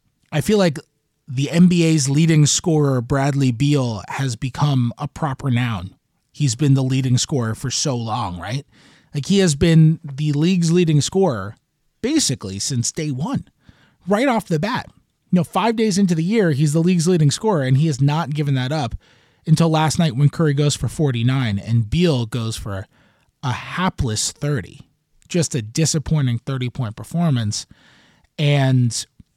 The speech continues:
uh, Curry passes him and, and is now three-tenths of a point ahead. I think it's thirty, was it thirty-one point four to thirty-one point one or something like that? thirty-one point two to thirty-one point, to thirty point nine. It's, it's,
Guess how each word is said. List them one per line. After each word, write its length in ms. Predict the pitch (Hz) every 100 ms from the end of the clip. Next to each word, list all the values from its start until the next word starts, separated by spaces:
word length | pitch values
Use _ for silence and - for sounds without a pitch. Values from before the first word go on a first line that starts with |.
| _ _ -
uh, 300 | 139 123 113 120
Curry 300 | - 170 143
passes 440 | - 135 127 135
him 260 | 127 117 117
and, 180 | 98 95
and 120 | - 113
is 120 | 139
now 140 | 120
three-tenths 600 | 104 - 147 - 123 107
of 100 | 117
a 60 | 107
point 300 | - 123 104
ahead. 280 | - 117 101
I 120 | 104
think 220 | - -
it's 220 | 107 -
thirty, 380 | - 131 117 110 _ - _ _ _ _
was 160 | 113 104
it 80 | -
thirty-one 500 | 151 143 127 139 143
point 320 | - 131 107 -
four 440 | - 143 139 156
to 80 | 123
thirty-one 1200 | - - _ 147 131 127 123 120 _ - 113 120
point 280 | 123 123 104
one 340 | 113 131 143 147
or 80 |
something 320 | - 190 151 120
like 220 | 107 -
that? 340 | 104 104 104 - _ _ _ _ -
thirty-one 340 | 117 131 131
point 300 | - 113 104
two 260 | - 151 143
to 80 | 123
thirty-one 540 | 120 110 110 113 110
point, 320 | 120 107 98 _ -
to 100 | -
thirty 280 | 127 156 139
point 240 | 135 123 110
nine. 380 | 127 135 135
It's, 360 | 139 131 127 -
it's, 260 | 139 143 -